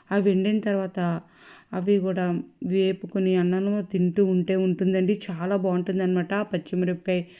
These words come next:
కారంతో ఆ రైస్లో వేడి వేడి అన్నంలో కలుపుకుని తింటూ ఉంటే చాలా బాగుంటుందన్నమాట అండి. ఈ విధంగా ఉడికిపోయిన తర్వాత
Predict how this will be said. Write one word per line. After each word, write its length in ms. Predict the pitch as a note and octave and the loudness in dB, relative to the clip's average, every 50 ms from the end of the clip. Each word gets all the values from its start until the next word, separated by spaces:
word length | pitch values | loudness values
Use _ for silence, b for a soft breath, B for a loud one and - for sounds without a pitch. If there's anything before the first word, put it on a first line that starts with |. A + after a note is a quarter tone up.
| B B B B B - | B B B B B -6
కారంతో 480 | F3+ F3 F3+ G3 F3+ F3+ F3 - F#3+ F#3 | -4 -2 -2 0 0 -2 -2 0 0 0
ఆ 100 | F3+ F3 | 0 2
రైస్లో 480 | F3 E3+ F3+ F3 F3 - F#3+ F#3+ F#3+ F3+ | 0 0 0 -2 -4 -4 -4 -2 0 0
వేడి 260 | F3+ F3+ F3+ F3+ F#3 | 0 2 2 2 2
వేడి 200 | F#3 F#3 F3 F3 | 0 0 0 0
అన్నంలో 360 | F3 F3 F3+ F3+ F#3+ F#3+ G3 | 0 0 0 0 0 -2 -2
కలుపుకుని 520 | G3 - F#3+ F3+ E3+ E3+ - - F#3+ F#3 F3 | -4 -2 -4 -4 -4 -4 -6 -4 -4 -4 -2
తింటూ 300 | - F3+ F3 F3 F3 F3+ | -2 -2 -2 -2 0 0
ఉంటే 240 | F3+ F3 E3+ G3+ B3 D4 C#4 B B B B B B B - | -2 0 0 -2 -2 -2 -4 B B B B B B B -6
చాలా 260 | - F#3 F#3 F#3+ F#3 | -4 -2 -2 0 0
బాగుంటుందన్నమాట 800 | F3 F#3 F3+ F3+ F#3 F3 G3+ F3+ F#3+ F#3 F3 F3 F3 E3+ E3 - F3 | 0 0 2 2 0 0 0 0 0 0 2 2 2 0 -2 -2 -2
అండి. 240 | E3+ E3 F3+ G#3+ C#4 F#4 - - - _ _ _ _ _ _ _ _ _ _ _ _ _ _ _ _ B B B B B B B B B _ | 0 2 2 2 2 2 0 -6 -16 _ _ _ _ _ _ _ _ _ _ _ _ _ _ _ _ B B B B B B B B B _
ఈ 60 | - | 4
విధంగా 460 | A#3 A#3 G#3 G#3+ G#3 G#3+ G3+ G#3+ G#3 G3+ F#3 F3+ - b b b b b b b _ G#3+ | 4 4 4 4 2 0 2 2 0 0 -2 -4 -6 b b b b b b b _ 2
ఉడికిపోయిన 500 | G3+ A3 G3+ A3+ A3 A#3 G#3+ G#3 G3+ G3 | 2 4 4 4 2 2 2 2 2 0
తర్వాత 360 | F#3+ F#3+ F#3 F3+ F3+ F3+ - | 0 0 0 -2 -2 -2 -2